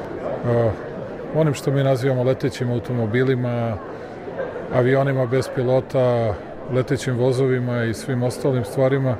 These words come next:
I sa njima smo već potpisali neku vrstu memoranduma i dogovor napravili za Expo dve hiljade dvadeset sedme godine.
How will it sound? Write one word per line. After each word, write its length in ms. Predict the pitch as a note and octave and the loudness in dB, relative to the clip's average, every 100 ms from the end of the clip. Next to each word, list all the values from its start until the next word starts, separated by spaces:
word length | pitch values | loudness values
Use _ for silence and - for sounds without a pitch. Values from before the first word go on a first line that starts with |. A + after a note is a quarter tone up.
| - - - - - - | -4 -10 -10 -10 -8 -2
I 40 | |
sa 140 | C3+ C#3+ | 0 2
njima 180 | C#3+ C#3 | 2 2
smo 180 | - | 2
već 140 | C#3+ C3+ | 2 2
potpisali 720 | C#3 - C#3+ C3 D#3 C3 A#2 - C3 | -2 0 0 2 2 4 2 -2 -4
neku 260 | C3 - | -4 0
vrstu 300 | B2+ B2+ - | 0 0 0
memoranduma 760 | C3 B2 B2 C3+ C#3 C#3+ C3+ C3 | 0 2 4 2 2 2 2 2
i 260 | B2+ B2 | 2 2
dogovor 420 | A2 C3+ C3 B2 | 2 2 4 2
napravili 540 | A#2+ C3 D#3+ C#3 A#2+ G#2+ - - - - - | 0 -2 2 2 2 -2 -6 -14 -12 -12 -8
za 180 | A2 A#2+ | -2 2
Expo 340 | C3+ B2+ - A#2+ | 2 2 -6 -2
dve 160 | B2 | -2
hiljade 260 | - C3+ C3 | 0 0 2
dvadeset 580 | A#2+ B2+ - - - A#2 | 2 2 2 -2 -6 -4
sedme 340 | - B2 B2 | 0 0 2
godine. 440 | A#2 C#3+ D3 C#3+ | 2 4 2 2